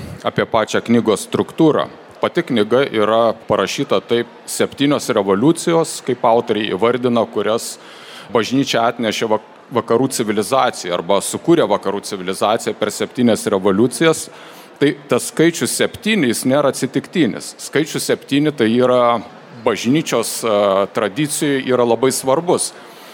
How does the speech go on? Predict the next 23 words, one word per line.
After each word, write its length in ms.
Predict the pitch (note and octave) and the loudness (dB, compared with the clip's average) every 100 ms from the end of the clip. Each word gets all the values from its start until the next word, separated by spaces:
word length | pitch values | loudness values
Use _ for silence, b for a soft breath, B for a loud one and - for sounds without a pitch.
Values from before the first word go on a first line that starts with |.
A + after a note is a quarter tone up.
| B - | B -4
Yra 200 | B2+ A2+ F#2 | 0 2 0
septynios 520 | - G#2 C3+ A#2 F#2 | -2 -2 2 2 2
dorybės, 640 | G2+ G#2 D3+ C#3+ B2+ - | 2 4 2 2 0 -2
e, 280 | B2+ G#2 G#2 | -2 0 0
septynios 520 | - A2 - A#2 A2+ | -2 -6 -2 -2 0
šventos 400 | - A2+ A2 G#2 | -2 -4 0 -2
dvasios 480 | G#2 G2+ G#2 G#2 G2 | 0 0 0 -2 -2
dovanos, 640 | A#2 D#3 D#3 C#3 B2+ - - | 2 2 2 2 0 -2 -10
septyni 580 | - - G#2 - A#2 G#2+ | -12 -4 -4 -2 -2 -2
šventos 400 | - G#2+ A2 G#2 | -4 -4 -2 -2
dvasios 520 | A2 A2 G#2+ A2+ - | 2 0 0 -4 -4
vaisiai. 500 | D3+ F3+ E3+ - D#3+ C#3+ B B B B B - | 0 0 0 0 0 -2 B B B B B 0
Ir 260 | C#3+ C#3+ D3+ | 2 2 0
ši 180 | - - | -2 -2
knyga, 340 | - C#3 C3+ G3+ | 2 2 2 2
man 220 | F3 C#3+ | 2 2
atrodo, 360 | - D#3+ D#3 | 2 0 2
jin 120 | C#3+ C3+ | 0 2
paima 360 | E3 D#3+ D3+ | 0 0 -2
tokį 360 | C#3+ D#3+ D3 C3+ | 0 -2 -2 -10
įdomų 480 | C3+ A#2 D3+ C3+ B2 | -8 -2 0 0 -2
kampą, 520 | C#3 B2 C#3 F3 G3 - B B B - | 0 0 2 0 0 -2 B B B -2
nes 340 | D3 D3 - | -2 -2 -8